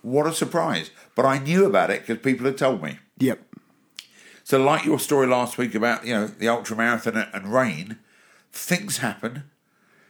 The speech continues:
Speaker 1: Your job is to take responsibility to alleviate as much of the pain as you can.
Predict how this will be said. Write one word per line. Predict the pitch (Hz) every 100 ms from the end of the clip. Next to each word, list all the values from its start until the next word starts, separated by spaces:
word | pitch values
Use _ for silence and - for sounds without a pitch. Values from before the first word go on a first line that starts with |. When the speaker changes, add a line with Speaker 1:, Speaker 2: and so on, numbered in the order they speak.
| _ _
Speaker 1:
Your | - 113 151 170
job | - 117 101
is | 110
to | -
take | 120 104
responsibility | 101 - 123 120 131 117 101 85 - 78 - -
to | - 110
alleviate | 104 117 104 107
as | - 90
much | 87 95 113 113 139
of | 110
the | 117
pain | - 107 98
as | 92
you | 92
can. | - 90 67 67